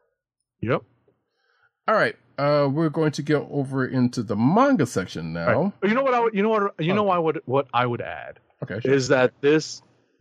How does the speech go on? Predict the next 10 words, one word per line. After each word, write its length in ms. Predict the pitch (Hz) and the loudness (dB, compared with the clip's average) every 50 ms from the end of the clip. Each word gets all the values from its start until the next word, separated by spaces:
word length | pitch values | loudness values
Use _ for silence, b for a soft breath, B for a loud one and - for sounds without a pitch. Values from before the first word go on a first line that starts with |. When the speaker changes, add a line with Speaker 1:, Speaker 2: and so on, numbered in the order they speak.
| 127 117 - | -16 -8 -2
Speaker 1:
this, 440 | - 147 143 147 135 - - - - | 0 2 4 4 2 0 -4 -12 -4
the, 160 | - 135 127 120 | 0 2 2 4
the 140 | 120 123 110 | 2 0 0
first 440 | - - - 160 170 175 - - | 0 0 2 2 2 2 2 -2
part 280 | - - 151 156 151 143 | 0 2 2 4 4 2
of 160 | 127 113 110 | 2 0 0
this, 360 | 123 123 120 120 - - - - _ - | 0 0 0 0 -2 -8 -12 -10 _ 2
uh, 40 | 113 113 107 107 98 95 90 82 76 78 71 - - - _ _ - | 4 4 6 6 6 4 4 2 0 -2 -4 -8 -12 -18 _ _ -6
uh, 260 | 104 95 85 78 78 - - - - _ - - | -4 -4 -4 -6 -12 -14 -16 -20 -20 _ -16 -12
Swordsmith 600 | - - - 147 139 131 151 143 139 135 - - | -8 -2 0 0 0 2 2 2 2 2 0 -4